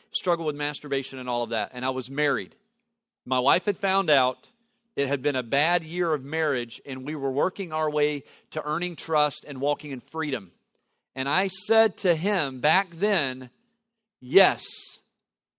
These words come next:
and here's the, here is my truth. Once an addict, who can finish the sentence? Always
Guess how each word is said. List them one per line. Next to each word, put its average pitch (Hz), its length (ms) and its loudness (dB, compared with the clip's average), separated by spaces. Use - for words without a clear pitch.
and 131 100 -8
here's 185 340 2
the, 175 200 -4
here 185 280 6
is 170 100 -2
my 180 180 0
truth. 165 480 -2
Once 175 500 2
an 156 220 -4
addict, 208 540 4
who 185 120 0
can 165 140 -4
finish 165 240 -6
the 147 100 -8
sentence? - 500 -8
Always 139 800 0